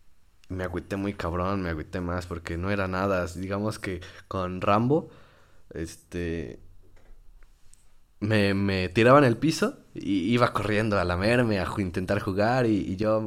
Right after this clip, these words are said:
corría y el cabrón corría y hacía atrás de mí. Y este cabrón, Buster,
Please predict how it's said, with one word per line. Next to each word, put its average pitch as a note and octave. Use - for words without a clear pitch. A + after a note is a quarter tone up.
corría A#2+
y A2
el G2+
cabrón A2
corría C3
y A2+
hacía G#2+
atrás B2
de A2
mí. C#3+
Y C#3
este C3+
cabrón, A#2+
Buster, A#2